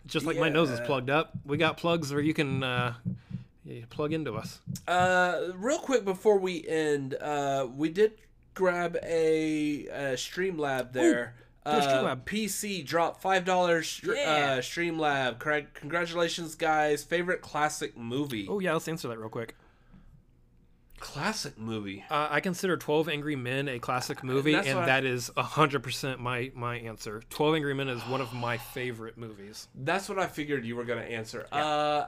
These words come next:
Speaker 2: I, again, I just watched Casablanca for the first time this past week, and I thought it was really good.
Speaker 1: You can't do recency bias over it, though.
Speaker 2: But that's the problem, is recency bias. Uh,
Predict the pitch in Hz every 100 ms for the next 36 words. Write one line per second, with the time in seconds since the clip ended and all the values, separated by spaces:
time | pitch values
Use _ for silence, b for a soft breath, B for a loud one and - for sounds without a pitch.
0 | - 147 190 190 175 - 160 170 165 143
1 | 139 170 202 202 180 175 - 156 147 139
2 | 127 131 127 120 120 113 127 123 131 117
3 | 117 127 123 117 127 123 117 127 123 120
4 | - 139 139 147 123 123 117 117 123 113
5 | 104 110 104 95 151 131 123 123 117 123
6 | 113 113 117 - 123 117 120 123 113 135
7 | 180 175 143 180 202 - - 180 - 180
8 | 170 147 117 123 147 147 127 135 107 110
9 | 107 110 - - - 170 175 180 175 160